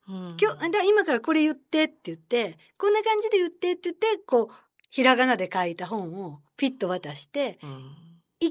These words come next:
Speaker 2: 一言だけ書いてあるのを言うという。
Speaker 1: うんうんうん。
Speaker 2: だからそういう演出だったんですけど、今回は坂本雄二さんが脚本家なんで、きちっと脚本できてて、
Speaker 1: はい。
Speaker 2: もう台本を子供たちに渡してるんです。
Speaker 1: うんうん。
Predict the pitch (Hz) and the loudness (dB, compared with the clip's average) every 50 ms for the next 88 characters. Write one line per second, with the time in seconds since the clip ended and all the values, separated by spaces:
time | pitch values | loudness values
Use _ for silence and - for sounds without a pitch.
0 | - - - - 370 359 - 320 294 285 285 262 262 254 262 240 - 208 190 185 | -2 -4 -2 0 2 2 2 2 4 4 4 4 4 2 0 -2 -2 -2 -4 -2
1 | 185 247 277 330 359 370 311 - 220 202 202 190 185 175 - _ - 143 139 143 | -2 -2 0 2 2 2 0 0 -2 -4 -4 -4 -4 -6 -10 _ -18 -16 -12 -10
2 | 196 202 175 151 151 160 160 151 143 131 135 139 - 370 403 320 285 - - 440 | -8 -8 -8 -10 -12 -12 -12 -10 -12 -12 -12 -8 -2 2 4 4 4 4 4 6
3 | 466 480 480 440 453 440 415 403 403 381 - - - 247 220 190 - - 165 151 | 6 8 8 6 6 4 2 0 0 -2 -4 -6 -4 -4 -4 -4 -6 -10 -14 -14
4 | 143 139 - - - - - - - - - - - - 415 415 392 311 302 233 | -12 -12 -12 -12 -12 -12 -14 -14 -16 -18 -20 -20 -4 0 0 2 2 2 0 -2
5 | 175 165 - 339 359 392 427 427 415 427 427 415 311 262 - 202 175 170 165 165 | -2 0 -2 0 0 2 2 2 4 4 4 4 4 2 -2 -6 -8 -10 -10 -10
6 | 165 160 160 - 240 - - 240 240 240 226 226 196 156 131 - - - - 381 | -12 -10 -10 -10 -10 -8 -8 -6 -6 -6 -6 -6 -8 -10 -12 -14 -10 -4 -2 -2
7 | 466 453 - - - 440 466 466 - 320 - 247 220 226 - 208 196 180 175 180 | -2 0 0 2 4 4 4 4 2 0 0 0 -2 -2 -2 -4 -4 -4 -6 -8
8 | - - - 165 147 147 - 165 139 - - - 185 180 156 - - 262 277 254 | -10 -12 -14 -16 -18 -18 -18 -18 -16 -14 -12 -12 -10 -10 -12 -8 -4 -2 0 0
9 | 214 202 277 311 349 370 392 392 403 403 392 381 381 381 370 370 359 381 392 392 | 2 2 2 2 2 2 2 2 0 0 -2 0 -2 -2 -4 -2 -2 -2 0 0
10 | 392 392 381 330 269 208 - - - - - - - - 302 359 370 381 381 - | 0 0 -2 -4 -4 -6 -6 -10 -14 -18 -20 -16 -2 0 2 2 2 2 0 0
11 | - - 320 285 262 233 170 - - 233 220 190 - - - 190 180 165 | 0 -2 -2 -4 -4 -6 -10 -10 -8 -8 -8 -8 -10 -14 -16 -16 -16 -16